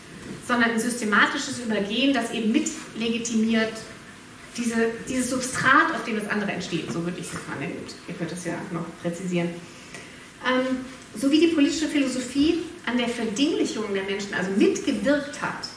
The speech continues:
nicht nur nichts über gesagt hat, sondern geradezu mitgewirkt hat,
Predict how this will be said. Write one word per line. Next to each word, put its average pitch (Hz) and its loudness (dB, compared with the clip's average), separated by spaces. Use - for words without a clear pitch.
nicht 285 -2
nur 233 4
nichts 226 -4
über 214 -2
gesagt 214 -2
hat, 220 2
sondern 208 -2
geradezu 214 -2
mitgewirkt 202 2
hat, 277 -2